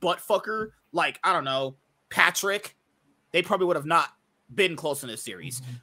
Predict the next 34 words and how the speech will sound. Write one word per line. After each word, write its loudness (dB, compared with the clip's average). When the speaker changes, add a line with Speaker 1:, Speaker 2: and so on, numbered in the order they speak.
Speaker 1:
I 8
think -2
the 8
bot 8
lane's 2
still 2
fine -2
for -4
G -6
two. -6
Guys, 4
I 0
think -8
Cavs 2
had 2
a 2
bad 2
split -2
and -6
Broken -2
Blade -4
had -2
a -8
bad -6
split. -12
Every 4
other -2
person -2
played -2
fine. 0
And 2
remember, 2
guys, 0
even -2